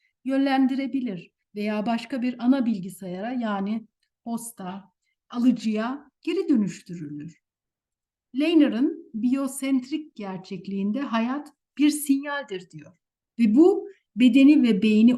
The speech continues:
olmasa bile modem bilinç yaratmaya devam ediyor. Yani evren bizim aracılığımızla yaratmaya devam ediyor.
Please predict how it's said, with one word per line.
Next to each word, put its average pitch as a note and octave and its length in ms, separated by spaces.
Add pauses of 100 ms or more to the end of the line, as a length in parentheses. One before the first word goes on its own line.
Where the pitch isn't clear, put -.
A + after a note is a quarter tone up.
olmasa C4 600
bile C4+ 400 (480)
modem B3+ 600 (220)
bilinç D4 400
yaratmaya G#3+ 540
devam A3 380
ediyor. E3+ 500
Yani G3+ 300
evren A#3+ 460
bizim B3+ 280
aracılığımızla A3 880
yaratmaya G#3 680
devam G#3 360
ediyor. E3 440